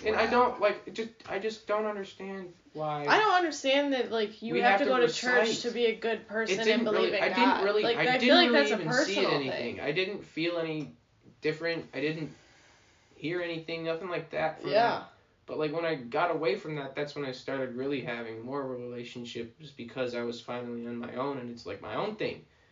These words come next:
Speaker 1: And that's how it really should be, 'cause
Speaker 3: I
Speaker 1: not
Speaker 3: agree.
Speaker 1: everyone's the same.
Speaker 3: Yeah,
Speaker 1: I don't
Speaker 3: I
Speaker 1: think we
Speaker 3: agree.
Speaker 1: should all be respe-, reciting the same lines
Speaker 3: Yeah, no,
Speaker 1: because it
Speaker 3: that's not
Speaker 1: doesn't,
Speaker 3: gonna work for
Speaker 1: it
Speaker 3: everyone.
Speaker 1: doesn't com-, like, it doesn't go through what everyone's saying because not everyone's feeling that.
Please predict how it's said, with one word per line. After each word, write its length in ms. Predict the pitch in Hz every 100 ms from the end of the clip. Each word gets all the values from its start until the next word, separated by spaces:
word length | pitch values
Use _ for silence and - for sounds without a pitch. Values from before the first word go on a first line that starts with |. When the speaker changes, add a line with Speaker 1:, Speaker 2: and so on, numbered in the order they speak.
| _ -
Speaker 1:
And 100 | 139
that's 140 | 147
how 140 | 143 131
it 40 |
really 180 | 131 139
should 280 | - 185 180
be, 160 | 127 117
'cause 140 | 101
Speaker 3:
I 180 | 196 196
Speaker 1:
not 200 | 156 202
Speaker 3:
agree. 120 | 208
Speaker 1:
everyone's 240 | 190 190 165
the 80 | 160
same. 380 | 180 180 - -
Speaker 3:
Yeah, 220 | 220 269
Speaker 1:
I 80 | 160
don't 100 | 220
Speaker 3:
I 20 | 233
Speaker 1:
think 120 | 247
we 80 | 269
Speaker 3:
agree. 40 |
Speaker 1:
should 160 | 170 175
all 120 | 175
be 100 | 170
respe-, 400 | 156 - 160 131
reciting 420 | 147 151 160 156
the 60 | 131
same 260 | 135 139 135
lines 120 | 151
Speaker 3:
Yeah, 120 | 349
no, 100 | 349
Speaker 1:
because 160 | 381 302
it 40 |
Speaker 3:
that's 200 | 247 -
not 80 | 392
Speaker 1:
doesn't, 140 | 392
Speaker 3:
gonna 120 | 302 302
work 200 | 415 -
for 120 | 247
Speaker 1:
it 40 |
Speaker 3:
everyone. 180 | 180 -
Speaker 1:
doesn't 340 | 208 214 -
com-, 220 | - 196 -
like, 160 | 165 165
it 100 | 175
doesn't 340 | 196 202 - - -
go 460 | 196 202 196 156 -
through 280 | 196 226 196
what 160 | 175
everyone's 320 | 175 165 160
saying 220 | 185 190 160
because 200 | 175 185
not 120 | 180
everyone's 260 | 156 123 120
feeling 300 | 175 156 113
that. 220 | -